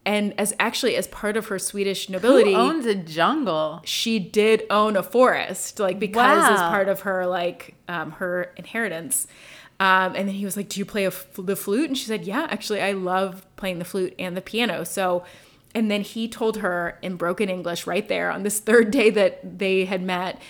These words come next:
Speaker 1: "This is decided in the heavens. We are destined to meet. We are gonna marry. You will be my wife."
Speaker 2: <gasps>
Speaker 1: And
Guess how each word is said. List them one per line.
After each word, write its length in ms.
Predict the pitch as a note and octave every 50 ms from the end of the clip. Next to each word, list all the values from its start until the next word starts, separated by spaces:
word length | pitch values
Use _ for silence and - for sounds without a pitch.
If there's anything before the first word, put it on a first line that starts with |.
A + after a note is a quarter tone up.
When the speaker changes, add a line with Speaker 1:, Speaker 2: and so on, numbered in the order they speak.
| - - _ _
Speaker 1:
"This 220 | - E3+ - -
is 120 | F3+ F3 -
decided 520 | - F#3 F3+ F3 - F3 F3+ F#3 G3+ G#3
in 60 | G#3+ G#3+
the 80 | G#3+
heavens. 480 | G#3 B3 A#3 B3 A#3 F3 - F3 - - -
We 160 | - F3+ F3+ F3+
are 60 | F3
destined 480 | E3+ F3 E3 E3+ - - - F3 F#3
to 80 | - F#3+
meet. 360 | F3 F3+ G#3 A3+ - - -
We 80 | G3+ F#3
are 80 | F3+
gonna 220 | F3 F3 E3+ E3+ F3+
marry. 440 | F3+ F#3 F#3 G3 G3 F3+ F3+ D#3+ F3+
You 220 | F#3 F3+ F#3+ F#3+
will 100 | F3+ F3
be 120 | F3+ F3+
my 120 | F3+ F#3 F#3
wife." 400 | F3+ F#3 G#3 G3 E3 G3+ - - -
Speaker 2:
<gasps> 80 | A#3+ B3+ C4+ D4 D4+ D4+ C#4+ C4+ C4 B3 A#3 - - - _ _ _ -
Speaker 1:
And 680 | G#3 G3+ G3+ G3 G3 F#3+ F#3+ F#3+ F#3+ F#3+ F#3 -